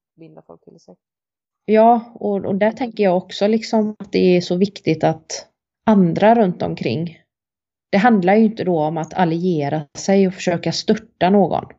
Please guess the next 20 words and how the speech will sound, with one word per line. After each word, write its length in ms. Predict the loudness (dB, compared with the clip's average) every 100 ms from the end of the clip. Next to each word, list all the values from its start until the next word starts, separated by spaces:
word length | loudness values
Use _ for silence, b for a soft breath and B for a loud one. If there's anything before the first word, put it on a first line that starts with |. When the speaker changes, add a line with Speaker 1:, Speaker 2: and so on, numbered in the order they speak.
| _ _ _ _
Speaker 1:
Nej. 340 | -20 -20 -20 _ _ _ _
Speaker 2:
Det, 200 | -12 -12 -2
det 140 | 4
är 160 | 4 6
inte 220 | 4 4
det 140 | 2
det 60 | 2
handlar 340 | 0 2 2
om, 160 | 4 4
utan 260 | 2 0
det 60 | 2
handlar 360 | 4 4 2 2
ju, 140 | 2
det 100 | 2
är 40 |
ju 80 | 4
omsorg 760 | 4 4 0 -2 0 2 2 -2
det 80 |
handlar 320 | -4 -4 -4 -4
om. 220 | -4